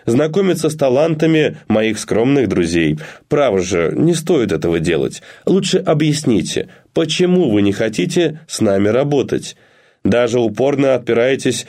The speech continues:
от заслуженных научных лавров, ведь факты неопровержимы». Степан Тарасович в очередной раз обвел подвал затравленным взглядом,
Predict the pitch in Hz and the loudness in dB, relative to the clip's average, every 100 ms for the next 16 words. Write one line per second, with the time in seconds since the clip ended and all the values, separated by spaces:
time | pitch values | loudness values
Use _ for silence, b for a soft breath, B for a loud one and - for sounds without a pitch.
0 | B 120 117 127 120 147 131 139 127 135 | B -2 0 -2 0 0 2 0 0 0
1 | 139 135 143 143 180 175 101 - - b | 0 0 -2 0 2 2 0 -2 -8 b
2 | b b 101 101 - 113 117 120 131 113 | b b -2 -2 -2 -2 -2 -2 -2 0
3 | 92 B 120 123 117 107 107 110 104 180 | -2 B 0 0 0 0 0 0 0 0
4 | 202 110 - - _ _ _ _ _ _ | 2 0 -2 -10 _ _ _ _ _ _
5 | _ _ _ _ - 101 143 127 120 143 | _ _ _ _ -6 -2 0 0 0 0
6 | 160 156 143 113 107 - 104 117 110 147 | 0 0 0 0 0 0 2 2 2 0
7 | 156 - 117 95 120 175 151 131 113 151 | -2 -4 -2 0 0 0 0 -2 0 0
8 | 123 120 123 131 117 110 104 98 120 160 | 0 0 0 2 2 2 2 2 0 2
9 | 143 139 | 0 -2